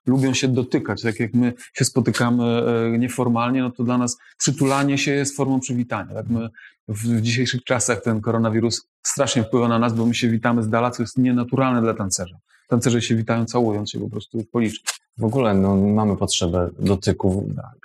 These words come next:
Speaker 2: To jest, też jest udowodnione w wielu badaniach, że dotyk leczy. I tutaj, o ile już tańczysz z żoną, to, to pewnie jest łatwiej, ale jak ktoś idzie,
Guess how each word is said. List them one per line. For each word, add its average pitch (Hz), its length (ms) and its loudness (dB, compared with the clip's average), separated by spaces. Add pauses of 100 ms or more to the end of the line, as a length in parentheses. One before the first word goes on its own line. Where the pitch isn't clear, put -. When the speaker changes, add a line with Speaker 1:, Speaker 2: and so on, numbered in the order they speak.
(140)
Speaker 2:
To 95 60 -2
jest, 90 120 -4
też 98 200 0
jest - 180 -2
udowodnione 87 760 2
w 85 320 -4
wielu 92 240 2
badaniach, 85 380 0
że 85 220 0 (100)
dotyk 87 460 0 (100)
leczy. 87 420 0 (520)
I 92 80 -2
tutaj, 92 380 0
o 92 140 2
ile 98 300 4 (560)
już - 280 -2
tańczysz 95 340 2
z 90 80 0
żoną, 98 420 2
to, 87 440 -2
to 92 140 2 (140)
pewnie 95 300 2
jest 87 380 -4 (100)
łatwiej, 113 580 2 (280)
ale 92 320 2 (120)
jak 95 140 0
ktoś - 320 -4
idzie, 95 420 2